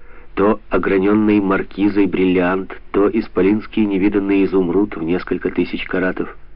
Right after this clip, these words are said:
Порой же, как привередливый коллекционер, менял оттенки,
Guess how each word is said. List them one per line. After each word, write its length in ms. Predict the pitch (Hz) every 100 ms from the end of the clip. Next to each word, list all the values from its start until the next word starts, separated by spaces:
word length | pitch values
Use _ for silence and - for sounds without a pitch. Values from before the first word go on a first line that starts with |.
| - - - - - - - - -
Порой 280 | 85 107
же, 200 | 110 107 104 -
как 160 | 82 78
привередливый 720 | - 80 82 101 95 95 87
коллекционер, 880 | - 85 85 - 90 82 85 107 104 - - - -
менял 400 | 76 82 82 92
оттенки, 680 | 98 - 107 107 104 110